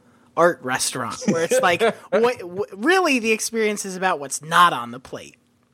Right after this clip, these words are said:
Speaker 1: Now,
Speaker 2: Yeah,
Speaker 1: here's,
Speaker 2: it's,
Speaker 1: here's
Speaker 2: uh,
Speaker 1: one frozen pea. That's eighty dollars.
Speaker 2: Yeah, it's one of them restaurants where the, the chef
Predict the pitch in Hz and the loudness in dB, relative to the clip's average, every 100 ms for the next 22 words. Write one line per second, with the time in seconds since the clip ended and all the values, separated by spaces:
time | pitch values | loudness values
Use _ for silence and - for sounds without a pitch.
0 | _ _ _ _ _ _ _ _ _ - | _ _ _ _ _ _ _ _ _ -12
1 | 165 120 - 226 113 233 233 202 220 233 | 0 4 4 2 0 2 4 4 4 2
2 | 202 202 180 175 160 101 131 - 147 - | 0 0 -2 -10 -10 -10 -12 -14 -12 -8
3 | 175 170 151 117 - - - - - 131 | -8 -8 -10 -12 -14 -20 -20 -20 0 4
4 | 110 - 139 123 117 117 - 113 - 113 | 4 2 4 4 6 4 2 -4 -6 0
5 | 107 101 95 90 98 95 - 110 - | 2 4 4 4 2 0 4 2 0